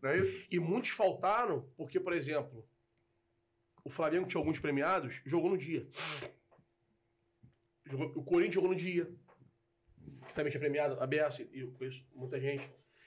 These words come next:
Speaker 2: E também consigo entender alguns que não tenham ido pra saber qual é. Tá tudo certo, pô. Tá tudo bem, tá tudo bem, tá tudo bem. Não, eu não, não, não, eu, eu não julgo de maneira nenhuma, tá tudo bem. Eu acho que qual é, pô.
Speaker 1: Claro.
Speaker 2: Tá tudo, tá tudo bem, tá tudo
Speaker 1: Claro.
Speaker 2: bem. Então, cara, o prêmio assim é muito doido.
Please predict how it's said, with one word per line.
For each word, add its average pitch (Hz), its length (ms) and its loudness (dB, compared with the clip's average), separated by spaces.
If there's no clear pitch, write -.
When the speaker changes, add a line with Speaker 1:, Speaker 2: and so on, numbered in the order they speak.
Speaker 2:
E 254 80 -2
também 285 340 4
consigo 285 340 2
entender 220 360 4
alguns 233 280 4
que 262 60 0
não 233 160 2
tenham 220 180 6
ido 220 160 4
pra 247 120 -2
saber 277 240 0
qual 294 160 6
é. 262 60 4
Tá - 60 -10
tudo 302 140 -10
certo, 302 400 -6
pô. - 160 -18
Tá 170 100 -2
tudo 240 220 -4
bem, 240 160 4
tá 233 100 2
tudo 269 140 2
bem, 254 320 4
tá - 120 0
tudo 202 200 0
bem. 190 280 0
Não, 160 140 -2
eu 180 80 2
não, 185 120 6
não, 185 120 6
não, 180 380 4
eu, 165 80 0
eu 175 140 0
não 190 120 8
julgo 220 220 2
de 190 100 0
maneira 170 240 6
nenhuma, 233 280 2
tá 147 80 -4
tudo 233 140 -12
bem. 285 200 -10
Eu - 80 -4
acho 131 120 -6
que 190 120 2
qual 151 180 -2
é, 123 60 -4
pô. - 200 -18
Speaker 1:
Claro. 247 300 -4
Speaker 2:
Tá - 60 -6
tudo, - 100 -18
tá 131 100 -4
tudo 175 160 -2
bem, 165 180 0
tá - 120 -8
tudo 127 140 -8
Speaker 1:
Claro. 131 40 -6
Speaker 2:
bem. 135 180 -6
Então, - 240 4
cara, 156 160 2
o 147 120 0
prêmio 190 340 4
assim - 220 2
é - 20 8
muito 185 260 0
doido. 139 340 -2